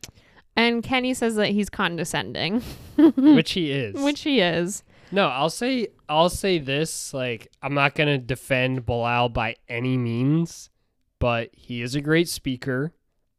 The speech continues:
Speaker 1: He's a businessman.
Speaker 2: Yeah, he carries himself very well.
Speaker 1: Yes.
Speaker 2: But he carries himself very well in situations where he doesn't need to do that.
Speaker 1: Yes.
Speaker 2: It's almost like he never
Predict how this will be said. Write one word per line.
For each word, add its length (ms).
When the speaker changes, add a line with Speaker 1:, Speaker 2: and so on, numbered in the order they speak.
Speaker 1:
He's 200
a 60
businessman. 760
Speaker 2:
Yeah, 460
he 320
carries 540
himself 440
very 380
well. 480
Speaker 1:
Yes. 320
Speaker 2:
But 140
he 400
carries 360
himself 500
very 360
well 480
in 220
situations 760
where 140
he 140
doesn't 440
need 240
to 120
do 240
that. 420
Speaker 1:
Yes. 300
Speaker 2:
It's 120
almost 320
like 160
he 140
never 680